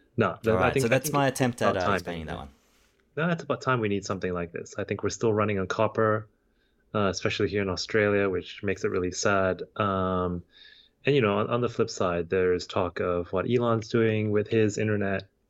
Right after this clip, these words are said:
Speaker 1: plan, you know, to fire satellites into orbit. Like, it, it's all happening. It's gonna power, you know, how my kids communicate. So, you know,
Speaker 2: Apple
Speaker 1: this is
Speaker 2: is
Speaker 1: all good
Speaker 2: working on a
Speaker 1: stuff.
Speaker 2: C D N.
Speaker 1: Mm-hmm.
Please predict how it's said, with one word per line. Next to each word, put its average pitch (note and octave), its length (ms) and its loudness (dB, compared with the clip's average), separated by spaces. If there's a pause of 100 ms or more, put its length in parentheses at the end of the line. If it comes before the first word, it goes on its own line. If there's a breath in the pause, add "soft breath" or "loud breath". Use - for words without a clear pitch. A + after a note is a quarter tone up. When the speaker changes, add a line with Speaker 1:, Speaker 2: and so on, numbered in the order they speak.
(140)
Speaker 1:
plan, G2 400 2
you F#2+ 80 0
know, F2 240 0
to E2+ 160 -6
fire F2+ 300 2
satellites F2 640 0
into F#2 180 -4
orbit. F2 460 2 (580 loud breath)
Like, G2+ 160 0
it, - 80 4
it's C3 220 2
all B2+ 120 2
happening. G2+ 420 -4
It's G#2 100 -8
gonna A#2+ 160 -2
power, A#2 440 0
you C#3 80 -2
know, A2 200 -2 (1000)
how C#3 140 -2
my B2+ 160 2
kids C3 400 -2
communicate. E2+ 580 -6
So, G#2 280 2
you A2+ 140 2
know, F2+ 100 0
Speaker 2:
Apple G2 180 -4
Speaker 1:
this B2+ 140 2
is A2 60 2
Speaker 2:
is G#2+ 40 4
Speaker 1:
all G#2+ 140 4
good G#2 140 2
Speaker 2:
working G#2+ 100 -2
on G#2 80 -2
a G#2 40 -2
Speaker 1:
stuff. - 100 -6
Speaker 2:
C G#2+ 100 -4
D G#2+ 120 -6
N. A#2+ 240 -8 (880)
Speaker 1:
Mm-hmm. C3+ 260 2